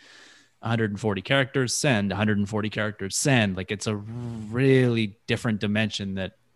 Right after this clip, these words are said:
the people who are a little bit younger are coming from. I don't blame them 'cause it's kinda, the rules have been kinda put in place, I think, by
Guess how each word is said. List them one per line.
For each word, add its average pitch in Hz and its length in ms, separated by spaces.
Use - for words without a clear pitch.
the 101 80
people 110 560
who 113 100
are 101 100
a 98 40
little 110 160
bit 104 220
younger 107 260
are 87 80
coming 107 300
from. 95 340
I 120 60
don't 120 180
blame 113 240
them 101 180
'cause 98 160
it's 98 140
kinda, 113 540
the 104 80
rules 113 300
have 104 100
been 101 140
kinda 110 300
put 110 160
in 107 80
place, 107 280
I 95 80
think, 101 280
by 95 320